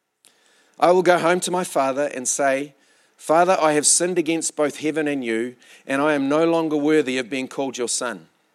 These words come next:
Please take me on as a hired servant.'" So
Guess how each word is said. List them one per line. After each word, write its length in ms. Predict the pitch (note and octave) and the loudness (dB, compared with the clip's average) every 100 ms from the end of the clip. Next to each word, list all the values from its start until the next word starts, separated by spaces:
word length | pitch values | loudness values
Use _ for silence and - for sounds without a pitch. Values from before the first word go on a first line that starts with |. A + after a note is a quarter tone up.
| _ _ _ _ _ _ _ _ _ _ _ - _ | _ _ _ _ _ _ _ _ _ _ _ -20 _
Please 260 | C#3+ D3 - | -2 -2 0
take 220 | D3 C#3 | -4 -4
me 100 | C#3 | -6
on 340 | B2+ G#2 A2+ _ _ _ _ - | -6 -6 -10 _ _ _ _ -10
as 160 | A#2+ | -6
a 60 | A2+ | -6
hired 300 | G#2+ A2+ G2+ | -4 -6 -4
servant.'" 560 | - G#2+ F#2 D#2+ - - _ _ _ _ _ _ _ _ - _ | -6 -6 -8 -12 -16 -20 _ _ _ _ _ _ _ _ -20 _
So 360 | - - G#3 | -4 2 4